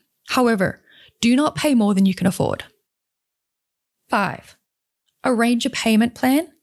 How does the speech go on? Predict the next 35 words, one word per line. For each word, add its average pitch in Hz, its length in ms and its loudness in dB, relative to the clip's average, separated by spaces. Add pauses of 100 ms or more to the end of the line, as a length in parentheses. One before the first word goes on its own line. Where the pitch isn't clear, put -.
(160)
if 214 220 -2
you 202 100 4
don't 185 380 -2
have 190 200 -4
a 202 60 -2
lump 180 240 -2
sum. - 300 -2 (720)
Without 220 320 2
a 311 40 2
lump 277 240 0
sum 254 260 2
to - 140 -6
offer, 185 400 -6 (120)
you 247 100 2
still 277 300 -2
have 285 260 -2
options - 480 -4 (220)
and 208 120 2
can 220 180 2
possibly 330 580 -2
negotiate 196 600 -2
a - 80 0
lower 196 420 2
amount. 208 480 0 (680)
Discuss - 380 -2
a 330 40 -2
payment 247 400 0
plan 220 260 2
you 220 100 2
can 240 100 0
afford 175 460 -2 (320)
based 196 240 -2
on 180 120 2
your 220 220 2
finances - 800 -4